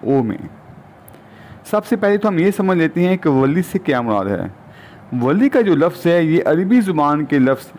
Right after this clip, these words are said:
वलायत से लिया गया है, और वलायत का जो मायने है, वो ये है कराबत या हमायत करना। यानी वली जो है, ये विक्टिम का कराबतदार या हमायत करने वाला होता है।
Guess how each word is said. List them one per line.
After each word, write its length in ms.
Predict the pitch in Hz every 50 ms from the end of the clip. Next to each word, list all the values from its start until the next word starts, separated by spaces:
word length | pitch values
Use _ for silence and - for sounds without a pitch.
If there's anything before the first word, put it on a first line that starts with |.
| - - -
वलायत 640 | 117 120 117 120 127 127 123 123 127 151 202 226 214
से 160 | - - 214
लिया 240 | 165 127 123 123 120
गया 200 | 107 107 113 110
है, 160 | 107 113 117 123 127 127 - - - - - - - - - - -
और 100 | 208 196 165 127
वलायत 600 | 120 123 117 113 110 110 120 151 196 220 220 -
का 160 | - 233 226
जो 160 | 220 226 214 190
मायने 400 | 143 117 113 120 139 175 202 208
है, 180 | 214 214 214
वो 180 | 190 160 151 143
ये 160 | 135 147 175
है 180 | 175 185 196 202 196
कराबत 560 | - - 143 127 117 113 120 185 202 - - - - - - - - - - 160
या 140 | 170 190 170
हमायत 440 | 160 156 147 139 131 131 139 139
करना। 400 | 139 139 120 110 104 101 101 104 98 - - - - _ _ _ - 139
यानी 340 | 147 160 165 180 214 226 180
वली 300 | 139 131 131 147 226 262
जो 160 | 269 262 196
है, 200 | 156 135 127 123 127 143 135 127 - - - - - - - - - - - - - - - 131
ये 280 | 139 165 208 233 226 190
विक्टिम 540 | 151 135 147 156 156 - - 220 214 220 214
का 220 | - 220 208 214 208 208
कराबतदार 800 | - 175 151 139 135 147 190 226 214 190 202 190 190 202 214 202 - - - - - - - - - - - - - 131
या 260 | 131 151 175 180 185 175 147 113 110
हमायत 600 | 143 131 131 127 120 117 120 131 160 202 214 208
करने 340 | - 202 170 160 160 156 151
वाला 280 | 143 135 127 127 135 131
होता 320 | 117 120 107 - - 110 104
है। 240 | 104 98 98 104